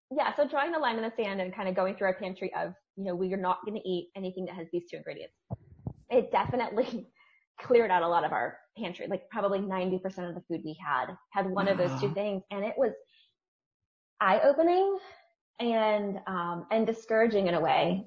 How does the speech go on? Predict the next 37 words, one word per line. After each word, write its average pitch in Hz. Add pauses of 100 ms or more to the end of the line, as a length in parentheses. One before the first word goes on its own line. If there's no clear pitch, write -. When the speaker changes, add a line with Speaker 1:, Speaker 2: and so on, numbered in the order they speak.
Speaker 2:
I 185
was 214
gonna 220
say, 196
it 190
Speaker 1:
because 208
Speaker 2:
sounds 208
depressing. - (220)
Speaker 1:
It 247
was. 180
It 262
was 247
really 233
hard. 196
And, 214
you 220
know, 214
my 196
kids 240
were 214
little. 202
And 196
so 190
this, 196 (100)
at -
the, 277
they're 277
in 320
the 311
stage 254
where 196 (300)
you 220
kinda 254
survive 214
on 196
graham 180
crackers 262